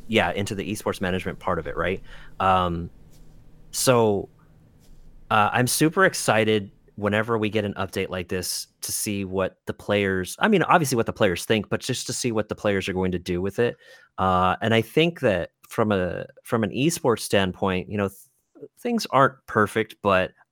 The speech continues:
I do appreciate, especially with something like Street Fighter League, but I do appreciate how last year,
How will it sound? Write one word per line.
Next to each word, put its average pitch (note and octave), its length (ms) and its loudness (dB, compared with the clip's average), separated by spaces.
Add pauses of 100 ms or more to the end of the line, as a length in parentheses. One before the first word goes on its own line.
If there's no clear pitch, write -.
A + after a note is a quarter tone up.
(160)
I G#2+ 360 2
do C#3+ 280 0
appreciate, A2 720 -2
especially - 320 0
with G#2+ 100 0
something G2+ 260 -2
like F#2+ 120 -2
Street F#2+ 180 -4
Fighter F2+ 220 -2
League, D#2 140 -10
but G2 100 -2
I G2+ 80 2
do C#3 180 -2
appreciate A#2+ 480 -4
how G2+ 160 0
last F#2+ 400 -2
year, A2+ 280 0